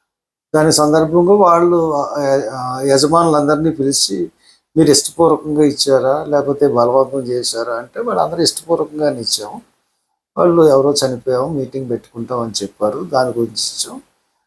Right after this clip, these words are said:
ఇది గవర్నమెంట్కి వ్యతిరేకం అంటే వ్యతిరేకం ఉంది, హర్ష్ కుమార్ గారి మీద అభిమానంతో ఇచ్చిందని వాళ్ళు చెప్పడం జరిగింది. చెప్పి, జరిపిన తర్వాత వాళ్ళని కొంత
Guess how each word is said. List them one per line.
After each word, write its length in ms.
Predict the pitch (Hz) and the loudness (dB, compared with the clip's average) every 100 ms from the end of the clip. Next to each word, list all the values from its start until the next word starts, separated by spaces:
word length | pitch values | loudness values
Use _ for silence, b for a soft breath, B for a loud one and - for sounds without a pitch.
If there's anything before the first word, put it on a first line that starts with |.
| - | 0
ఇది 120 | 202 | 4
గవర్నమెంట్కి 580 | 185 175 185 196 190 175 | 6 4 4 2 -2 -2
వ్యతిరేకం 400 | 165 160 160 151 | -4 -4 -8 -8
అంటే 160 | 151 196 | -12 -8
వ్యతిరేకం 480 | 165 - 147 151 165 | -8 -6 -10 -8 -6
ఉంది, 120 | 185 | -4
హర్ష్ 220 | - - | -4 -6
కుమార్ 240 | 139 143 | -2 0
గారి 180 | 147 147 | 2 0
మీద 300 | 139 135 135 | 0 -4 -4
అభిమానంతో 1000 | 131 117 110 - 120 113 131 131 123 135 | -2 -4 -6 -14 -18 -4 -2 0 0 0
ఇచ్చిందని 600 | 123 - 135 127 139 208 269 - _ _ _ _ | 0 -2 -8 -8 -8 -8 -10 -14 _ _ _ _
వాళ్ళు 260 | 185 190 180 | 0 2 0
చెప్పడం 300 | 175 254 233 | 2 4 4
జరిగింది. 500 | 175 214 165 98 - - _ _ _ _ _ _ _ _ _ _ - 165 | 4 4 0 -4 -16 -20 _ _ _ _ _ _ _ _ _ _ -2 0
చెప్పి, 300 | 165 196 156 | 2 2 4
జరిపిన 340 | 165 175 220 | 4 2 0
తర్వాత 400 | 220 214 208 208 185 170 170 165 - - _ _ _ _ b b b b - | 0 2 2 2 4 4 2 -2 -8 -20 _ _ _ _ b b b b 2
వాళ్ళని 400 | 196 214 226 220 | 4 4 4 2
కొంత 300 | 214 208 | 0 -2